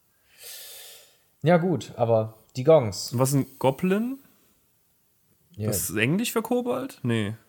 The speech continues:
Speaker 1: Ich
Speaker 2: Das war
Speaker 1: glaub
Speaker 2: auch sowas in der Art, oder?
Speaker 1: Doch, ich glaub, ich glaub schon, so ein, so ein bisschen in der Art hab ich da auch eben was gelesen, dass, äh, die Goblins auch als Synonym für Kobolde
Speaker 2: Okay. Ich glaub, das
Speaker 1: genommen
Speaker 2: englische
Speaker 1: werden.
Speaker 2: Kobold ist Leprechaun.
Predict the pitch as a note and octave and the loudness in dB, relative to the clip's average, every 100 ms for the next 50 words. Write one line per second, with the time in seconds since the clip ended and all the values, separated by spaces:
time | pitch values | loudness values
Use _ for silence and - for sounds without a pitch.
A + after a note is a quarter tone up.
0 | _ - A#2 - A2+ A2 A2+ A#2+ C3 B2 | _ -10 -10 -10 -2 2 4 2 0 -2
1 | A2+ A2+ A2 B2 A2+ A2 C3+ B2+ _ - | -2 0 -2 0 -2 -2 -4 -8 _ -20
2 | - B2+ E3+ D3+ - C#3 C#3+ - - C3+ | -2 0 0 -6 -2 0 -2 -8 -4 -4
3 | C3+ - C#3 D#3+ C3+ A#2 A2+ A2 A#2 A#2+ | -4 -4 0 0 -2 -2 -4 -6 -8 -8
4 | A#2 A#2+ - A2+ A2+ A2 G2+ G#2+ A#2+ A#2 | -8 -8 -8 -6 -2 0 2 0 -2 -10
5 | - - A#2+ - - A2 A#2+ A2+ A2+ - | -8 -4 -4 -6 -10 -8 -4 -4 -4 -6
6 | G#2 F#2 C3 C3 A#2 G#2+ - - G#2 G#2 | -8 -6 -6 -4 -4 -2 -4 -6 -6 -6
7 | G#2+ G2+ A2 - D3 D3 - B2 B2+ - | -4 -4 -2 -2 -2 -2 -2 -2 -2 -10
8 | - _ _ _ _ _ _ - A2 - | -20 _ _ _ _ _ _ -8 -8 -8
9 | - - B2 A2+ G#2+ A2 B2 - A#2+ - | -12 -6 -4 -2 -2 -4 -6 -8 -8 -4
10 | D3+ A#2+ G#2 G2+ G2 G2 - _ _ _ | -4 -2 -2 -2 -6 -8 -14 _ _ _
11 | _ _ _ B2 A#2+ A#2+ - _ _ - | _ _ _ -12 -8 -10 -12 _ _ -2
12 | A#2+ G#2 A#2+ C3 F#2+ G2 G2+ C3 C3+ B2+ | -2 0 0 0 0 -2 -2 -2 -2 -2
13 | A2+ - A#2+ B2 - B2 - A#2+ A#2 A2+ | -4 -4 -4 -4 -8 -8 -6 -6 -6 -8